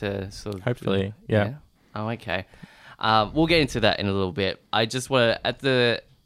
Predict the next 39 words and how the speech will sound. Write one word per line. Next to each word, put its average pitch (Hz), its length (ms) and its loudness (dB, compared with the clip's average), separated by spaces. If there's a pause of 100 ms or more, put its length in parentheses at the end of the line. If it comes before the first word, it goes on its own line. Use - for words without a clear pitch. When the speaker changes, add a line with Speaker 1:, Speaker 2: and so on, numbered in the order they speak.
(200)
Speaker 1:
for 147 160 0
the 139 60 6
ne-, 127 200 2
for 131 120 -8
the 123 60 -4
time 101 240 2
being, 92 220 0
I 101 200 2
wanna 101 260 2
sort 95 220 -6
of 87 100 -8
understand 90 640 -4 (880)
how 110 340 4
you, 104 540 0 (240)
how 113 300 0
you 101 200 -2
sort 98 160 -8
of 95 60 -12
go 90 160 0
about 92 400 -2
in 95 320 -8 (420)
trying 107 260 0
to 98 60 0
meet 104 560 0 (420)
females, 95 920 -2 (560)
especially 117 380 -4
now 104 160 2
that 98 100 -2
not, 101 260 0 (120)
that 104 240 -2
you're 107 100 -4
not 98 340 0
on 98 180 -2
the 98 100 -2
apps - 400 -2
and 104 100 -4
you're 95 80 -2
going 92 340 0
out, 87 300 2